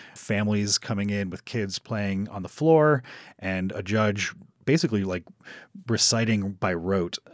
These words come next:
uh, their rights in the court and sort of their next steps. And a big piece of his presentation to these people is the court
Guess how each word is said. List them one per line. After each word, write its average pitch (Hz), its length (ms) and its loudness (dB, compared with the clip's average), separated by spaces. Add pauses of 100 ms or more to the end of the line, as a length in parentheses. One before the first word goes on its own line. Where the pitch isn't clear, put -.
uh, 85 400 -6
their 95 360 -2
rights 95 380 2
in 95 140 -4
the 90 60 -6
court 87 380 -2
and 85 140 -8
sort 85 160 -6
of 82 80 -8
their 85 140 -6
next 80 260 -6
steps. - 440 -4 (460)
And 98 160 -4
a 95 40 -2
big 123 240 0
piece 117 240 0
of 98 80 -2
his 95 120 -4
presentation 104 680 0
to - 120 -12
these 92 180 -2
people 90 360 -4
is 85 380 -2 (400)
the - 160 -6
court - 440 4